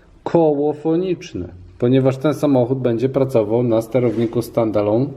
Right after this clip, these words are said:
i wymaga koła fonicznego. Prymitywny sterownik, który był w tym samochodzie,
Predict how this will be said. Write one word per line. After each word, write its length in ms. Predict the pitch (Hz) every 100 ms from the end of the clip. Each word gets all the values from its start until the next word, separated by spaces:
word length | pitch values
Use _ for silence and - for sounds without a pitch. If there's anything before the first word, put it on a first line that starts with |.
| - - - - - _ -
i 140 | 135
wymaga 460 | 139 151 131 120 143
koła 260 | - 127
fonicznego. 800 | 117 123 117 - 127 131 165 175 - - - - _ - - - - - - -
Prymitywny 680 | 151 151 135 170 170 190
sterownik, 520 | 180 156 143 147 170 -
który 400 | - - 151 143
był 180 | 135 156
w 100 | 156
tym 180 | 156 139
samochodzie, 800 | 139 139 131 131 117 110 139